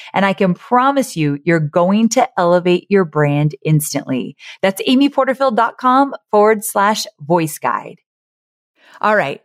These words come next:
So before we chat about getting clear on your promo, I want to share the promo I'm going to be using as an example throughout the script. So during Black Friday of twenty twenty-two,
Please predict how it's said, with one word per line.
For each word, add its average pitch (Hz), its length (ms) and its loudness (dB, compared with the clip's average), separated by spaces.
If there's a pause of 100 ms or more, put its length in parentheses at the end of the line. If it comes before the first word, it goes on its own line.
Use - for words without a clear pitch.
So 214 380 2
before 233 400 0
we 392 140 4
chat 208 240 0
about 185 280 0
getting 185 220 2
clear 175 260 0
on 170 120 2
your 156 100 4
promo, 170 560 0 (260)
I 208 60 0
want 226 160 4
to 277 60 4
share 302 180 0
the 269 80 2
promo 185 520 2
I'm 165 140 2
going 170 200 2
to 160 80 2
be 160 80 0
using 170 500 4
as 160 220 -2
an 175 80 2
example 170 540 2
throughout 156 400 0
the 156 80 -2
script. - 580 -4 (420)
So 208 160 2
during 233 480 2
Black 220 300 0
Friday 160 500 2
of 165 140 -2
twenty 185 320 2
twenty-two, 165 800 2